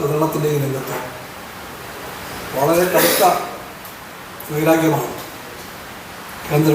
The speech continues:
ഗവൺമെന്റ് പുലർത്തുന്നത് കേരളത്തിൽ. അതിൻ്റെ ഫലമായിട്ട് കേരളത്തിന് വിഭവങ്ങളുടെ മേഖലയിൽ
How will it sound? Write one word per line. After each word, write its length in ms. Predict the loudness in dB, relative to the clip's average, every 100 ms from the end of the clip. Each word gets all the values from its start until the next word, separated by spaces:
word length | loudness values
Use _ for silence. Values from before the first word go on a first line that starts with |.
| 6
ഗവൺമെന്റ് 280 | 6 4 2
പുലർത്തുന്നത് 440 | 0 0 -2 -4 -4
കേരളത്തിൽ. 400 | -6 -6 -6 -6 -8 -10 -10 -10 -10 -10 -10 -10 -10 -10 -10 -10 -10 -8 -8 -8 -8 -10 -10 -6 0
അതിൻ്റെ 180 | 4 6
ഫലമായിട്ട് 460 | 6 6 6 4 0 0 -6 -10 -12 -12 -12 -12 -10 -4
കേരളത്തിന് 520 | 0 2 2 2 2 0 -4 -8 -10 -12 -12 -12 -12 -12 -12 -8 -4
വിഭവങ്ങളുടെ 460 | 2 6 8 8 6
മേഖലയിൽ 360 | 4 4 2 0